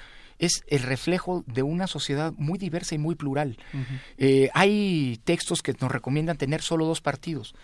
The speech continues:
Speaker 1: Yo, yo preguntaría con toda franqueza, ¿con cuáles dos nos quedamos?
Speaker 2: Ujú.
Speaker 1: Es decir,
Speaker 2: Claro.
Speaker 1: eh, hay quien dice, bueno,
Speaker 2: Tiene
Speaker 1: que sean
Speaker 2: razón.
Speaker 1: tres. Bueno, mejor no tres, cuatro, para que la, la principal representa-, digamos, los, la,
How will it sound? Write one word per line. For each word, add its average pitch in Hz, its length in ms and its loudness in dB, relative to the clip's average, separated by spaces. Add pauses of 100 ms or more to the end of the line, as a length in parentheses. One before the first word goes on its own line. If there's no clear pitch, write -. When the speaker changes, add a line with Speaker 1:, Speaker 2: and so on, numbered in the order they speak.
(280)
Speaker 1:
Yo, 156 220 2
yo 147 160 0
preguntaría 151 600 2
con 127 180 -2
toda 151 160 0
franqueza, 151 440 -6
¿con 139 160 -4
cuáles 160 300 -2
dos 156 140 -4
nos 151 100 -6
quedamos? - 400 -6 (260)
Speaker 2:
Ujú. 120 280 -6 (200)
Speaker 1:
Es 135 100 -2
decir, 143 260 -2 (360)
Speaker 2:
Claro. 113 220 4
Speaker 1:
eh, - 80 -10 (160)
hay 160 140 6
quien 196 160 0
dice, 202 160 0
bueno, 214 180 6
Speaker 2:
Tiene 165 140 6
Speaker 1:
que - 60 4
sean 240 160 10
Speaker 2:
razón. 233 140 8
Speaker 1:
tres. 214 280 4 (500)
Bueno, 226 260 8
mejor 175 340 6
no 233 120 -2
tres, 226 240 2
cuatro, 220 320 6
para 160 220 2
que 160 120 -2
la, 151 360 2
la 139 160 -2
principal 165 720 6
representa-, 147 520 2
digamos, 147 300 0
los, 135 220 0
la, 147 160 6